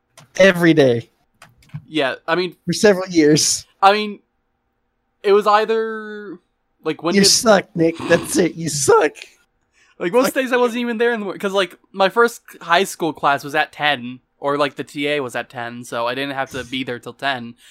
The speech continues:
Speaker 2: And if it was not on Friday, then I had classes in the morning, so I'd go to
Speaker 1: Fuck
Speaker 2: those.
Speaker 1: you. Fucking Jesus!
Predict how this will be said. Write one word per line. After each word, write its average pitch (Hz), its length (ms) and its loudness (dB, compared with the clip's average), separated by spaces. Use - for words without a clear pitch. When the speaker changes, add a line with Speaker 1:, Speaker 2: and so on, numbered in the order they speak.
Speaker 2:
And 139 200 0
if 147 160 -2
it 151 80 -6
was 147 160 -4
not 175 300 4
on 135 160 -4
Friday, 139 480 -2
then 127 240 -6
I 127 120 -2
had 131 280 -10
classes 147 400 -4
in 117 80 -18
the 120 60 -14
morning, 117 340 -14
so 117 240 -16
I'd 120 140 -18
go 135 120 -6
to 127 40 -6
Speaker 1:
Fuck 180 180 0
Speaker 2:
those. 117 280 -14
Speaker 1:
you. 127 500 -8
Fucking 165 400 -4
Jesus! 120 580 -6